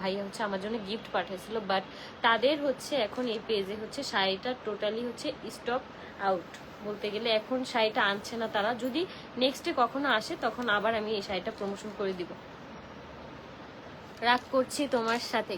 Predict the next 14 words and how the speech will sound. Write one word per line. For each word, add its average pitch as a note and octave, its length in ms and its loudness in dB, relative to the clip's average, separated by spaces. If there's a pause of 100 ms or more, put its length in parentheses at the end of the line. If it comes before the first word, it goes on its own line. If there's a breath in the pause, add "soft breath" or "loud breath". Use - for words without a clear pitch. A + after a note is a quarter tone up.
কেন G#3+ 160 2 (140)
আপু, F#3+ 160 -2
রাগ G3 200 6 (100)
করছো G#3 280 -4 (120)
কেন? F#3+ 140 0 (4000)
<laughs> - 400 -2 (1600 loud breath)
আপু, A3 260 -2
এটা A#3 320 4 (360)
খাইলে A3+ 340 4
কি B3+ 100 2
মোটা A3+ 320 8 (100)
হওয়া A3 220 8
যাবে? G3+ 240 4 (140)
Obvious, A#3 440 4